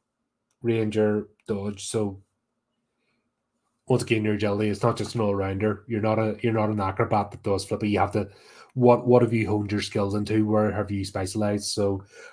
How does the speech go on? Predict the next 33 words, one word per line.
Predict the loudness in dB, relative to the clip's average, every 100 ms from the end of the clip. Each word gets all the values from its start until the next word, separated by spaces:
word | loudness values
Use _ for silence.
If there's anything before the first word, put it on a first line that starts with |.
| _
are | 2
you | 4
somebody | 4 2 0
who | -2
can | -6 -8 -14 _
sit | -10 -4 -2 0 0 0
in | -2
an | 0
O | -2
P, | -2 -4 -4 -10 -20 -20
<laughs> | -18 4
you | 4
know, | 4 -2 -16 -20 _ _ _ _ _ _ 0
in | 2
a |
hedge | 2 2 2 0 -4 -10 _
watching | 0 0 0 0
somebody | 2 0
for | 0
two | 0 2
weeks, | 2 -2 -8 -10 -20 -8
or | -4
sneak | 0 0 -2
through | -2 -2 0
the, | 0 -2 -6 _ _
the | 4
roof | 4 4
of | -4
a | 2
building | 2 4 2
without | 2 0
being | 0 -2
seen? | -2 -2 -4